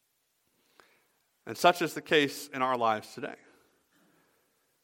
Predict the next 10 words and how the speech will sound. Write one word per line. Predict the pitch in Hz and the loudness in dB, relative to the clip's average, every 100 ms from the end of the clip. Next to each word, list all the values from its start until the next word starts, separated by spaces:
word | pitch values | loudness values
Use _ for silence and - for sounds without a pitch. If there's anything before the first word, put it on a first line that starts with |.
| _ _ _ _ _ _ _ _ _ - | _ _ _ _ _ _ _ _ _ -10
Because | 135 156 | 2 2
the | 143 | 4
Holy | 160 180 | 2 2
Spirit | 156 190 185 - | 2 4 4 4
then | 160 147 147 | 2 2 0
enables | 139 165 185 165 | 0 2 0 0
us | 139 - | 0 -2
to | 147 | -6
live | 131 151 170 165 | 2 4 2 0
lives | 143 139 131 131 123 | 0 2 2 0 -8